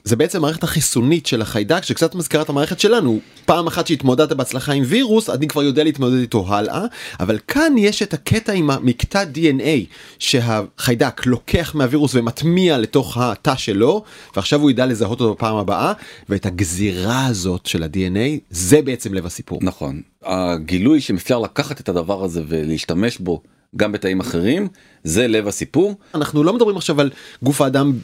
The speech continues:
Speaker 1: במלחמתו נגד חיידקים ווירוסים,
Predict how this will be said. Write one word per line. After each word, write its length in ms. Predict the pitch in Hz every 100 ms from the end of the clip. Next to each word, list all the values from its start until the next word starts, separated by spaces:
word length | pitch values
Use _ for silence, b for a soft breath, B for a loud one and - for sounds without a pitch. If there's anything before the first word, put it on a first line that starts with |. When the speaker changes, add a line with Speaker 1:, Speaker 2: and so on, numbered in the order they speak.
| -
Speaker 1:
במלחמתו 800 | 98 131 135 135 131 123 117 135
נגד 240 | 135 120
חיידקים 420 | 113 120 113 151
ווירוסים, 680 | 131 107 131 208 254 - 277